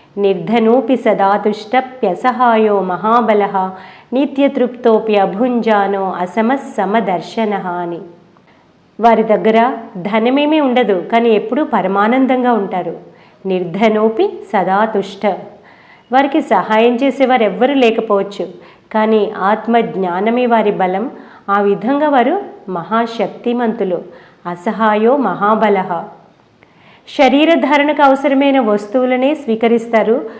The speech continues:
భోగ్య వస్తువులు వేటిని కోరరు, భుజించరు. అయినా వారికి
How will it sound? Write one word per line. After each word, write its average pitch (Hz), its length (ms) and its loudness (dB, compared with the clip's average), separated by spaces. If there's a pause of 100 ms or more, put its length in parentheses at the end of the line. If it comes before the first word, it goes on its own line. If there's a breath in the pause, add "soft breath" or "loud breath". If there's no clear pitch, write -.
(280 loud breath)
భోగ్య 196 440 0
వస్తువులు 240 440 0
వేటిని 220 400 0
కోరరు, 208 500 0
భుజించరు. 190 760 -4 (400 loud breath)
అయినా 269 280 2
వారికి 277 640 0